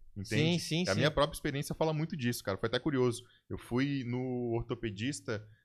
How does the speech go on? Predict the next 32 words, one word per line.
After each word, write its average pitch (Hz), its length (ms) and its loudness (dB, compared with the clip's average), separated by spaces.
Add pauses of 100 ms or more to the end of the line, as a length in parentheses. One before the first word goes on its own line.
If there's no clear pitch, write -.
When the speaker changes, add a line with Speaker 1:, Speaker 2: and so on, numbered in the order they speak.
Speaker 1:
nessa 113 220 -2
semana 170 320 -2
agora, 123 540 4
exame 170 380 -2
de, 214 320 -2
de 185 100 -2
rotina. 147 560 2 (280)
O 101 80 -2
ortopedista 117 460 -4
que - 60 -16
fez 123 160 -2
minha, 123 120 -4 (120)
minha 110 220 -4
última 120 200 -4
cirurgia, 113 520 -4
que - 60 -12
foi 104 80 -6
uma 101 100 -6
cirurgia 101 320 -6
de 104 80 -12
coluna 104 320 -4
bem 110 160 -4
séria, 135 440 -2 (460)
e 123 80 4
eu 135 60 6
tenho 139 180 -2
que - 80 -6
fazer 135 540 2
recorrentemente 120 640 -4
consultas 123 340 -10
com 127 160 -8
ele, 120 280 -2